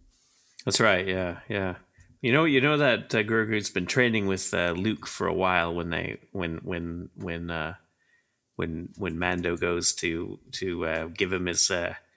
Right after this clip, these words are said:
his, his little, his little Beskar chainmail shirt, his adorable little Beskar, uh, chainmail shirt, and, uh, and Luke is, um,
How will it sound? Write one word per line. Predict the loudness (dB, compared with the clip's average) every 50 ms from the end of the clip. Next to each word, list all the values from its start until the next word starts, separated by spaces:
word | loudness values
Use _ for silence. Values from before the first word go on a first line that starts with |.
| _ _ _
his, | -8 -6 -4 -4 -4 -4
his | -4 -4 -2 -2
little, | -2 -2 -2 -4
his | -6 -10 -8 -8 -6 -6 -4 -6 -6 -4
little | -6 -6 -6 -6 -2 -2
Beskar | 2 2 2 4 4 2 2 2
chainmail | 2 2 2 2 2 2 0 0 0 0 0 0
shirt, | 0 0 0 0 0 -2 -2 -6 -14 -20 _ _ _ _ _ _ _ _ _ _ _ _ -8
his | -4 -4
adorable | -2 0 0 0 0 0 -2 -2 -2
little | 0 -2 -2 -2
Beskar, | -2 0 2 4 4 4 4 4 4 4 2 2 0 0
uh, | 0
chainmail | -2 0 0 0 2 2 0 0 0
shirt, | -2 -2 -2 -2 -2 -4 -6 -6
and, | -4 -2 -2 -2 -4 -4 -4 -4
uh, | -2 -2 -2 -2 -4 -4 -8 -12 _ _ _ _ _ _ _ _ _ _ _ _ -8 -6
and | -2 2
Luke | 2 2 2 2 -2 -4 -6
is, | -4 -2 0 0 0 0 0 0 -2 -2 0
um, | 0 0 0 0 0 -2 -4 -4 -6 -8 -10